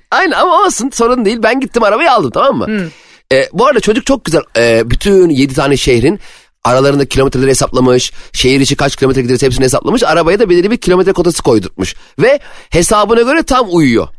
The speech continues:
Speaker 1: Tamam mı? Süper ayarlamış çocuk.
Speaker 2: Ha, güzel.
Speaker 1: Bu arada işte ben buna hep, e, yanılıyorum. Bu hani,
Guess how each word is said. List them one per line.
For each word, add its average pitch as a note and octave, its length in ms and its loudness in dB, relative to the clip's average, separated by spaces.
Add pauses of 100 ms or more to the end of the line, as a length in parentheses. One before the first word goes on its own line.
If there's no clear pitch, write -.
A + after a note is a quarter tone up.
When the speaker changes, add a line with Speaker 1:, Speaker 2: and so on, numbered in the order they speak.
Speaker 1:
Tamam - 140 -4
mı? - 60 -2
Süper - 300 0
ayarlamış A2 340 0
çocuk. F2 280 -8 (160)
Speaker 2:
Ha, G3+ 160 -2
güzel. F#3 400 -4 (520)
Speaker 1:
Bu G#3 120 2
arada B3+ 220 2
işte G#3 280 0
ben G#3 280 0
buna G3 160 2
hep, G3 320 -2
e, B2 60 0
yanılıyorum. C3+ 680 2
Bu C#3+ 100 2
hani, D3+ 220 0